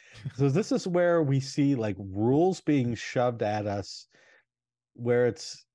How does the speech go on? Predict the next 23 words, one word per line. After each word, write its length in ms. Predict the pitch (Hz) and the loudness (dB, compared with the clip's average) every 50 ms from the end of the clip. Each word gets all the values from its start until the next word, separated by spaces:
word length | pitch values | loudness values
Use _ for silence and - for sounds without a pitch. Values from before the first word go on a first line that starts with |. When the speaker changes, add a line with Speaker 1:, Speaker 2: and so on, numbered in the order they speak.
| _ _ | _ _
Speaker 2:
yes, 320 | - 151 170 190 190 - - | -2 0 0 0 0 -2 -4
it's 140 | 160 - - | -6 -6 -6
stuff 280 | - - 185 165 - | -4 -4 -4 -2 -4
that 160 | - 175 131 | -4 -8 -4
could 140 | - - 131 | -4 -2 0
happen 420 | 127 139 139 135 135 143 120 117 110 | 2 2 0 0 0 -2 -4 -2 -2
while 260 | 113 113 117 120 117 | 0 0 0 0 0
adventuring 720 | 113 104 92 110 107 120 123 - 147 151 147 151 151 147 139 | -2 -2 -4 -4 -4 -4 -4 -2 -2 -2 0 0 -2 -4 -6
or 160 | - 107 101 | -6 -6 -6
things 360 | - - 135 127 131 110 101 | -6 -6 -4 -4 -4 -4 -4
that 180 | 117 107 - 98 | -4 -6 -4 -4
you 120 | 107 104 | -6 -6
use 280 | 104 101 113 117 107 110 | -4 -4 -4 -6 -4 -4
while 160 | 120 113 113 | -4 -4 -2
adventuring. 500 | 104 110 110 110 110 - 131 127 123 123 | -4 -4 -6 -6 -6 -6 -6 -6 -6 -8
Speaker 1:
Mm-hmm. 600 | - 87 80 73 80 85 92 92 - - 120 110 | -12 -16 -20 -18 -16 -16 -16 -16 -10 -6 -4 -2
Speaker 2:
Um, 340 | 101 98 98 98 95 98 95 _ _ _ _ _ _ _ _ _ _ _ _ _ _ _ _ - | -2 -2 -2 -4 -6 -8 -12 _ _ _ _ _ _ _ _ _ _ _ _ _ _ _ _ -18
but, 320 | 104 113 123 120 110 - - _ - | -10 -4 -2 -2 -2 -4 -6 _ -2
you 100 | 160 170 | 2 2
know, 80 | 160 | 4
it's, 320 | 160 175 160 - - - - | 4 2 0 -2 -6 -10 -4
it 160 | - 190 202 262 | -2 0 0 2
is, 280 | 240 214 160 - - | 0 0 -2 -4 -8